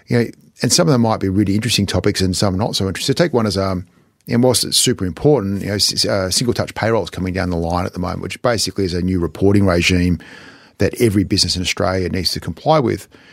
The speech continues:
And so that basically means if you're not on a digital payroll system, you're going to have to be wa-, on one if you employ people in the next, by the first of July this year.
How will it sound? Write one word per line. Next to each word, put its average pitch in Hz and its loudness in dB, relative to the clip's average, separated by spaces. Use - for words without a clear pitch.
And 95 0
so 101 0
that 110 2
basically 92 0
means 90 0
if 90 -4
you're 95 0
not 101 0
on 92 -2
a 85 -2
digital 92 -4
payroll 95 -2
system, 87 -2
you're 90 0
going 95 0
to 87 -2
have 95 -4
to 95 0
be 92 2
wa-, 85 -4
on 92 -4
one 90 -4
if - -8
you 95 -4
employ 165 0
people 107 -2
in 87 -2
the 95 -2
next, 92 -6
by 90 0
the 85 -4
first 98 -2
of - -6
July 92 -2
this 87 0
year. 180 2